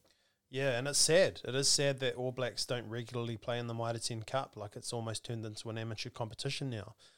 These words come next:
I mean, it's good for the development of, s-, of some of the younger players, uh, but there's just no way our top line players can play in all of those competitions year in and year out.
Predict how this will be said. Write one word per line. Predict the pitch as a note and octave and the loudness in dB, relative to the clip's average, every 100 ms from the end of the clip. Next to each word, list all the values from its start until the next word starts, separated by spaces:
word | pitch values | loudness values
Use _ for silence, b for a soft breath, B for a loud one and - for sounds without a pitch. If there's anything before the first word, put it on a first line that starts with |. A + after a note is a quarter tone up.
| _ | _
I | |
mean, | B2 | -4
it's | A2+ | 0
good | D#3+ D3 | 2 2
for | - C3+ | 0 -2
the | A#2+ | -2
development | B2 B2 B2 A#2 | 0 0 0 -4
of, | A2 | -2
s-, | G2+ | -2
of | - A#2+ | 0 0
some | - A#2+ | 0 0
of | A2 | -4
the | |
younger | A2+ A#2+ A2+ G#2+ | -2 -2 -4 -4
players, | - B2+ F3 F#3+ - b b b b - A#2+ | 0 2 2 0 -2 b b b b -6 0
uh, | A2+ A2+ A2 A2 G#2+ | 2 4 2 0 2
but | C3 A2+ - | 2 2 -4
there's | B2 | -2
just | D3 C3 | 0 -2
no | A#2 A#2 | -2 -2
way | G#2+ A#2+ E3+ D3 | 2 4 4 4
our | A2+ | 2
top | - A#2+ - | 2 -2 -2
line | A2+ G2+ | -8 -6
players | A2+ A2 G#2 - | -2 0 0 -2
can | G#2+ | -6
play | G2+ G#2 G2+ | -4 -4 -4
in | |
all | G#2+ G#2+ | -4 -4
of | G#2 | -4
those | G#2 G2+ | -6 -6
competitions | - G2 - A#2+ - G#2 G2+ G2+ | -8 -10 -6 -6 -6 -8 -10 -14
year | A2 G#2+ G#2+ | -8 -6 -4
in | G#2 G#2 | -6 -8
and | A2 G#2 | -8 -6
year | A2 G#2 | -4 -2
out. | C#3+ B2 - | -4 -4 -10